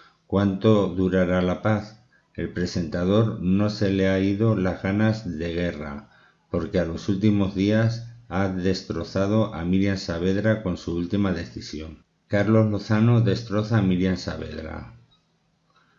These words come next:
Carlos Lozano se ha cansado después de meses en el anonimato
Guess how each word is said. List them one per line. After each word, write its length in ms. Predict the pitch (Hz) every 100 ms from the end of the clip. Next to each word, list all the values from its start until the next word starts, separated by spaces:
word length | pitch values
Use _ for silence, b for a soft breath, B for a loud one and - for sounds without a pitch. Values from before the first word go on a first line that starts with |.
| b b
Carlos 500 | - 104 104 110 107
Lozano 600 | 107 98 110 117 123 113 -
se 320 | - - 101
ha 140 | 104
cansado 560 | 101 95 95 101 101 107
después 460 | 92 90 - 101 101
de 100 | 87
meses 580 | 92 101 113 113 117 -
en 160 | 87
el 180 | 87 87
anonimato 960 | 85 87 85 87 90 104 104 113 117